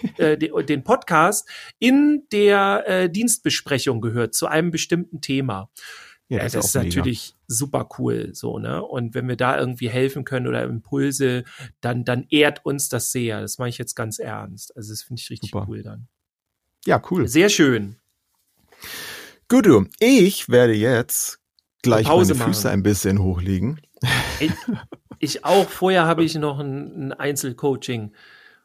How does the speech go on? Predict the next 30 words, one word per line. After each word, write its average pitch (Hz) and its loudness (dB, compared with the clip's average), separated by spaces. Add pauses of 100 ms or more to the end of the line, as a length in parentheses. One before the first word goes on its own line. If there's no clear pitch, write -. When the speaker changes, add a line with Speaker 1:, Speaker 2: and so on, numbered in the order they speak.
(140)
Speaker 2:
von, 117 -8 (160)
wobei, 170 6
nennt 165 6
man 214 4
das 208 6
eigentlich 185 2
Einzelcoaching, 185 2
wenn 147 0
Mama 180 6
und 220 4
Papa, 135 2
äh, 123 0
im 123 -4
Zoom 143 0
sind? 131 -2
<laughs> - -10 (460)
Speaker 1:
Ha. 131 8
Speaker 2:
Sag 240 6
ich - 0
auch 151 2
mal, - 8
Doppelcoaching, 160 4
so 139 0
ungefähr. 127 -2 (340)
Nee, 127 -2
aber 117 -2
das 117 -8
läuft 120 -4
dann 117 -4
pap-, 113 -10